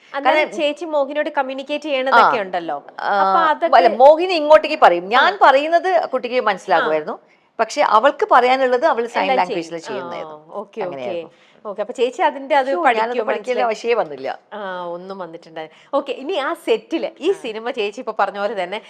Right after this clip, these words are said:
Speaker 1: ഓരോ ഫെസ്റ്റിവൽ വരുമ്പോ പിന്നെയും പിന്നെ നമ്മളൊക്കെ
Speaker 2: അതെ, അതെ.
Speaker 1: ടി വിയിൽ എത്ര തവണ കണ്ടിരിക്കുന്നതാണ്
Speaker 2: Yeah.
Speaker 1: പഞ്ചാബി ഹൗസ്. ഇപ്പോഴും നമ്മുടെ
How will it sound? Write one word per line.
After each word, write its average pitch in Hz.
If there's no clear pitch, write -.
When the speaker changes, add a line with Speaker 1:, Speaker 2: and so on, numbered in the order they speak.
Speaker 1:
ഓരോ 269
ഫെസ്റ്റിവൽ 269
വരുമ്പോ 233
പിന്നെയും 285
പിന്നെ 294
നമ്മളൊക്കെ 277
Speaker 2:
അതെ, 156
അതെ. 277
Speaker 1:
ടി 277
വിയിൽ 302
എത്ര 294
തവണ 277
കണ്ടിരിക്കുന്നതാണ് 262
Speaker 2:
Yeah. 233
Speaker 1:
പഞ്ചാബി 220
ഹൗസ്. 202
ഇപ്പോഴും 480
നമ്മുടെ 330